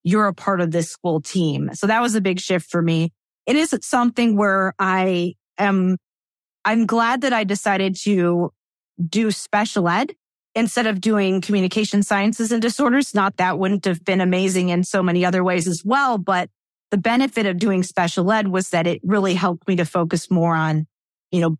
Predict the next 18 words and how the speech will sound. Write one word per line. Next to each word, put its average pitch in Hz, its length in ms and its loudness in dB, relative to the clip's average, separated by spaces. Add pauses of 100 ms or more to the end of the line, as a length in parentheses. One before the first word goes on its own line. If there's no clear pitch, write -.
(120)
supporting 202 640 0
that 175 240 0
role 165 260 0
within 165 300 0
the 156 80 0
school 160 280 -4
team 156 560 -2
and 160 320 -2
seeing 180 560 0
how 160 260 0
it 151 120 -4
could 165 140 0
impact 160 420 -2
all 156 160 0
those 151 200 0
different 156 380 -4
tiers. 160 380 -2
Because, 170 460 -2